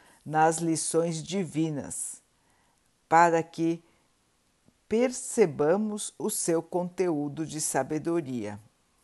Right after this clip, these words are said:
No versículo sob nossa atenção, reparamos em Paulo de Tarso,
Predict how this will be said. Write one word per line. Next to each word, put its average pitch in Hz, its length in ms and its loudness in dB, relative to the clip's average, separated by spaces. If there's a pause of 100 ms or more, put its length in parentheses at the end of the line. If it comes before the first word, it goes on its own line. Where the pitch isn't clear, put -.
(480)
No 185 160 0
versículo 175 840 0
sob 151 380 -4
nossa 139 440 -2
atenção, 127 760 -2 (380)
reparamos 175 880 4
em 165 160 -2
Paulo 156 420 2
de 160 200 -4
Tarso, 131 640 0